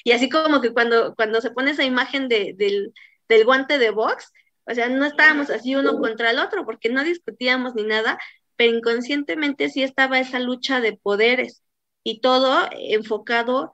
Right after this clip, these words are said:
en un egoísmo, en un que sea yo, que se cumplan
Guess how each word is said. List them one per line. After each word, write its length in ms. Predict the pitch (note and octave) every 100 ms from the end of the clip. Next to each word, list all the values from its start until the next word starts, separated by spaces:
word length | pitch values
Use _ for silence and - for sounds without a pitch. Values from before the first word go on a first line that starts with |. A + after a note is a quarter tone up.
| _ _ _ -
en 220 | A3 A3+
un 240 | A#3 A#3+
egoísmo, 840 | A#3+ A3+ A3 A3 C4 C4+ A3+ G#3 G#3+ _ _ _ _
en 220 | G#3 G3+ A3+
un 500 | A#3+ A#3+ B3 - -
que 180 | - G#3
sea 340 | - B3 A#3 G#3
yo, 320 | A#3 A#3+ A#3+ _ _ _ -
que 100 | A3
se 280 | - G#3
cumplan 500 | - C4+ C#4 C4+ D4+